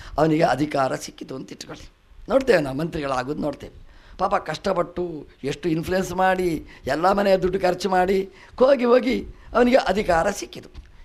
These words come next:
ಎಷ್ಟು ದಿವಸ ಕೊಡ್ತಾನೆ ಅನ್ನೋ ಪಕ್ಷನೇ ಉರುಳಿ ಬಿತ್ತು, ಅವನ ಆಯುಷ್ಯನೇ ಮುಗೀತು, ಸತ್ತೇ ಹೋದ,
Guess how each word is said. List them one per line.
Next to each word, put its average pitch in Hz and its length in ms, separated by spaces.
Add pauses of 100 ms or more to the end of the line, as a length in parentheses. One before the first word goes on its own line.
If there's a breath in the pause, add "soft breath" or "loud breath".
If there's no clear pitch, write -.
ಎಷ್ಟು 165 420
ದಿವಸ 170 220
ಕೊಡ್ತಾನೆ 156 500
ಅನ್ನೋ - 400
ಪಕ್ಷನೇ 233 440
ಉರುಳಿ 233 260
ಬಿತ್ತು, 226 420 (260 loud breath)
ಅವನ 214 180
ಆಯುಷ್ಯನೇ 220 640
ಮುಗೀತು, 233 500 (160 loud breath)
ಸತ್ತೇ 214 520
ಹೋದ, 226 240